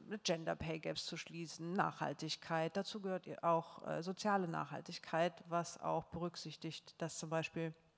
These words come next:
um einen kleinen Ausdruck davon zu geben, hieß es zum, äh, zum Beispiel von, äh, dem, äh, Senats-,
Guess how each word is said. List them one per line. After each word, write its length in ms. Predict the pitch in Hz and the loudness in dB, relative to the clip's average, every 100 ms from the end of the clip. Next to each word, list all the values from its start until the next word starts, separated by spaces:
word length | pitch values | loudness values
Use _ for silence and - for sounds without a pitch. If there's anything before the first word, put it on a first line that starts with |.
| _ _ _ _ _ _ _ _ _ _ _ _ - - | _ _ _ _ _ _ _ _ _ _ _ _ -18 -6
um 140 | 170 | -2
einen 160 | 147 156 | -2 -2
kleinen 220 | 170 170 | 0 2
Ausdruck 340 | 185 196 196 185 | 4 4 0 -4
davon 260 | 170 180 | -4 -4
zu 140 | 175 170 | -4 -6
geben, 200 | 165 170 - - - - - | -6 -8 -14 -18 -16 -18 -2
hieß 180 | 202 185 | 0 0
es 160 | 180 | -2
zum, 180 | - 170 | -4 -2
äh, 400 | 165 165 160 156 | -4 -2 -2 -2
zum 140 | - 156 | -4 -4
Beispiel 280 | 156 - 156 | -4 -6 -10
von, 560 | - 156 151 147 139 | -4 -4 -4 -8 -8
äh, 260 | - - 156 | -8 -8 -6
dem, 480 | 156 147 147 147 - | -6 -6 -8 -10 -10
äh, 1040 | 147 135 - - - - 67 - - - | -8 -8 -10 -14 -16 -18 -18 -18 -18 -10
Senats-, 520 | 170 180 185 185 - | -4 2 2 2 -4